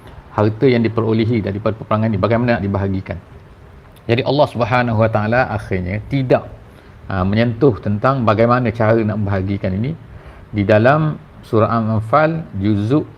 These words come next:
yang kesembilan yang telah kita baca. Tetapi Allah Subhanahu wa taala mengalihkan mereka untuk bercerita tentang satu perkara lain, iaitu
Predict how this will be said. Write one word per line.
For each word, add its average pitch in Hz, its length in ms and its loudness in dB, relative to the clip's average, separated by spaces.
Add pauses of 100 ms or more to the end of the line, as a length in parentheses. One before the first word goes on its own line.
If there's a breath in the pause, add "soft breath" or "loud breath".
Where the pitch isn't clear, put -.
(320)
yang 117 320 2
kesembilan 98 800 -2
yang 98 140 -4
telah 82 100 -4
kita 101 160 -10
baca. 90 240 -6
Tetapi 107 300 0
Allah 117 180 2
Subhanahu 107 460 0
wa 110 60 -2
taala 113 200 -2
mengalihkan 120 720 2
mereka 101 320 -4 (560 loud breath)
untuk 110 320 0
bercerita 123 400 0
tentang 113 240 -2
satu 113 160 -2
perkara 104 320 -2
lain, 95 240 0 (160)
iaitu 123 480 0